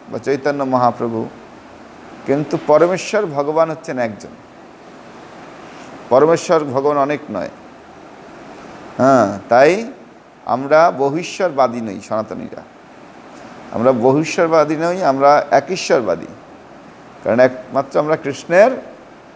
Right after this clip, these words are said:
আরাধনা করি। সেজন্য শঙ্করাচার্য বলেছেন, হ্যাঁ, "এক শাস্ত্রম, একম শাস্ত্রম দেবকী পুত্র গীতম,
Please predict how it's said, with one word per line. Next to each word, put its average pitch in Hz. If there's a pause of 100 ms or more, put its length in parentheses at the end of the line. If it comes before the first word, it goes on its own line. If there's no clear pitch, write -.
(240)
আরাধনা 95
করি। - (280)
সেজন্য 143 (460)
শঙ্করাচার্য 139
বলেছেন, 135 (1900)
হ্যাঁ, 120
"এক 220 (140)
শাস্ত্রম, 151 (1400)
একম 196
শাস্ত্রম 185
দেবকী 170
পুত্র 156
গীতম, 117